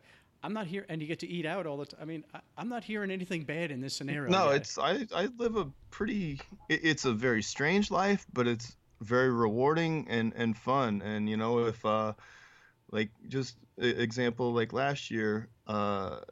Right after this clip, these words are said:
Speaker 2: we had a little family vacation in Orlando. Uh, I like W W E. It happened to be the same time as WrestleMania, which was in Orlando. So I go down for that, visit with the family.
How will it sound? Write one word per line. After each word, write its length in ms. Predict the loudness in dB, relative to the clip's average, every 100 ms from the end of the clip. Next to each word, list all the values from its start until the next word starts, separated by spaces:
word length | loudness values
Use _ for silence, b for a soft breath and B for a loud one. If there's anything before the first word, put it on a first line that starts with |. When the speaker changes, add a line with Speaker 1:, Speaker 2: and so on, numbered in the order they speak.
| -8
Speaker 2:
we 140 | 2
had 80 | 4
a 240 | 6 6 4
little 220 | 2 2
family 320 | 2 2 2
vacation 680 | 2 2 0 0 0 0 -2
in 120 | 2 2
Orlando. 760 | 2 2 2 2 2 0 -2 -4
Uh, 260 | -2 -2 -2
I 80 | 2
like 200 | 2 2
W 220 | 2 2
W 320 | 2 2 4
E. 140 | 4 2
It 60 |
happened 280 | 2 -2 0
to 60 | 0
be 100 | 0
the 80 |
same 460 | -2 0 2 0 -2 _ _ _ _ -8
time 260 | -2 0
as 80 | 0
WrestleMania, 640 | 0 -2 0 2 2 2 0
which 140 | -2
was 140 | -4 -2
in 80 |
Orlando. 560 | -2 0 0 0 2 0
So 160 | 0 0
I 100 | 2
go 220 | 4 4
down 340 | 4 4 2
for 140 | 0 -2
that, 360 | 0 2 0 -4 -12
visit 260 | -2 0 0
with 120 | -2
the 60 | -4
family. 560 | -2 0 2 2 0